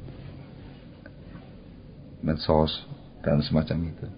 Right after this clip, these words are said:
Jadi alam maya ini lebih mengerikan daripada alam nyata. Ketika dia tidak pandai-pandai, eh, dalam bidang ini, dalam dunia ini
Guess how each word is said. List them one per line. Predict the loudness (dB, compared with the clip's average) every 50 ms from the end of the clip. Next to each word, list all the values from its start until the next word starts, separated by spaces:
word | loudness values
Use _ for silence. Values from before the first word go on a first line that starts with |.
| -14 -16 -16 -18 -18 -18 -18 -18 -18 -14 -12 -12 -10 -10 -12 -12 -14 -14 -14 -14 -14 -14 -14 -16 -16 -16 -16 -16 -16 -10 -4
Jadi | 0 0 2 6 8 10 12 12 12 12
alam | 12 12 12 12 12 12
maya | 12 12 12 12 12 12 12 12 12 12
ini | 12 12 12 12 12 12 12 12 2 2 4
lebih | 6 8 8 10 10
mengerikan | 10 10 10 10 10 8 8 10 10 8 8
daripada | 8 4 4 2 2 2 2 0
alam | 0 2 2
nyata. | 2 2 0 0 -4 -6 -8 -10 -10 -12 -14 -16 -14 -12 -12 -12 -12 -12 -16 -16 -16 -16 -16 -16 -16 -18 -16 -18 -18 -18 -18 -18 -18 -18 -14 -6 0
Ketika | 0 0 2 2 4 4 4 6
dia | 6 6
tidak | 6 6 6 4 2 -2 -10 -14 -14 -14 -8 0
pandai-pandai, | 6 8 10 10 10 8 8 8 8 8 8 8 10 10 10 10 10 10 8 4 2 -2 -4 -8 -14 -16 -16 -16 -16 -16 -16 -16 -16 -14 -8 -2
eh, | 2 6 6 8 8 10 10 10 10 10 10 8 8 8 6 4 2 -2 -6 -10 -14 -16 -16 -14 -8 -8 -8 -6 -6 -8 -10 -12 -12 -14 -12 -12 -10 -6 -4 -2 -2 0
dalam | 2 4 6 6 6 6
bidang | 4 2 6 6 6 6 8
ini, | 8 8 8 8 8
dalam | 8 6 6 6
dunia | 6 6 6 8 6 6
ini | 6 8 8 8 8 8 4